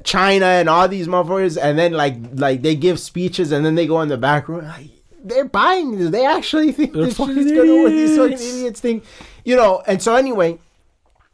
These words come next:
Speaker 1: my, my, my point in that, uh, to go back to what Tucker was saying, is that, like, I think he called it correctly. He's like, "Yeah, it's, it's, like, these big time corporations that are running the show,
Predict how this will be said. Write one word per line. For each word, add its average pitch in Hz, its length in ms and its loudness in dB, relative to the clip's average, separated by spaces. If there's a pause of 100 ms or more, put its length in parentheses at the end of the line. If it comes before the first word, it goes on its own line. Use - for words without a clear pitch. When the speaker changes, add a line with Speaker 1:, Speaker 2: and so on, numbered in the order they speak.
Speaker 1:
my, 151 380 2
my, 156 400 2
my 156 220 0
point 226 380 2
in 180 140 -2
that, 147 340 0
uh, 139 280 0
to 139 160 -6
go 147 140 2
back 151 240 2
to 147 100 -6
what 127 160 -2
Tucker 190 300 -2
was 131 180 -4
saying, 139 320 -4 (760)
is 165 240 0
that, 151 400 0
like, 160 160 2 (140)
I - 20 -18
think 247 180 -2
he - 180 -10
called 185 360 2
it 160 120 -6
correctly. 143 680 -2
He's 139 180 -2
like, 151 180 0
"Yeah, 269 200 0
it's, 147 380 -2
it's, 160 320 -2
like, 143 240 0
these 143 220 -2
big 165 300 0 (120)
time 190 300 -4
corporations 147 1080 -2 (600)
that 160 180 2
are 147 120 4
running 202 360 0
the 208 100 -2
show, 143 560 0